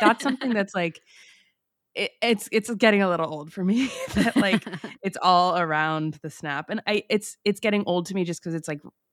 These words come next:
Speaker 1: one of those things that's just brought up every single series, but, like, I understand it, but whatever. Anyway, I, I think that with the Book of Boba Fett,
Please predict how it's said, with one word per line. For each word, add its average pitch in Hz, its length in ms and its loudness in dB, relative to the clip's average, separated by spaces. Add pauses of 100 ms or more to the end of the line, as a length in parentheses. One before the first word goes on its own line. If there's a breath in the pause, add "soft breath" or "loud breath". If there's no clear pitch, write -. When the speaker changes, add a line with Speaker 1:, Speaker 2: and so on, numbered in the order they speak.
(140)
Speaker 1:
one 160 220 0
of 156 40 -2
those 156 160 -4
things 151 240 -8
that's 147 180 -12
just 147 180 -14
brought 143 180 -6
up 143 140 -10
every 143 220 -6
single 143 220 -12
series, 202 300 -6
but, 202 100 -10
like, 156 160 -12
I 95 60 -10
understand 151 460 -8
it, 233 200 -6
but 139 180 -6 (160)
whatever. 165 400 -8 (640 loud breath)
Anyway, 165 380 0 (120)
I, 202 440 4 (100)
I 202 100 0
think 220 300 -4
that 254 260 -4 (720 soft breath)
with 180 520 2 (240)
the 180 160 -2
Book 170 220 -2
of 160 80 -6
Boba 247 380 2
Fett, 156 320 2